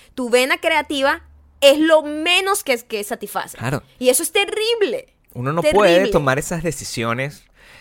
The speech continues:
Speaker 2: ah, ah, pensando simplemente en el aspecto monetario, porque no te hacen felices.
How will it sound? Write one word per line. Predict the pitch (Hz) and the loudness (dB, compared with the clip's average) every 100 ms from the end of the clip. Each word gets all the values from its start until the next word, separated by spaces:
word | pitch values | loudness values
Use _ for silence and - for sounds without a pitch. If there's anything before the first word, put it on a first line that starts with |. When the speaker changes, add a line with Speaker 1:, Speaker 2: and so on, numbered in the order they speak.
| _ _ _ - | _ _ _ -2
Speaker 2:
ah, | 123 113 - | 0 0 0
ah, | 120 113 - 98 - | -2 -2 -6 -14 -8
pensando | 131 127 135 127 135 156 160 - | -6 -4 -6 -6 -4 -6 -6 -12
simplemente | - 151 139 156 151 151 | -14 -12 -10 -10 -10 -10
en | 151 | -12
el | |
aspecto | 120 - 123 _ 156 156 147 139 131 123 | -12 -8 -8 _ -4 -2 -2 -2 -4 -4
monetario, | 120 107 - 220 147 80 - _ _ | -8 -12 -2 0 0 -6 -16 _ _
porque | 151 151 139 - 156 151 151 147 151 151 151 | -2 -2 -2 -6 -4 -2 -2 -2 -2 -4 -6
no | 165 175 | -6 -8
te | - 240 | -6 -6
hacen | 214 202 220 | -6 -8 -12
felices. | - 262 247 - - _ | -10 -8 -8 -12 -20 _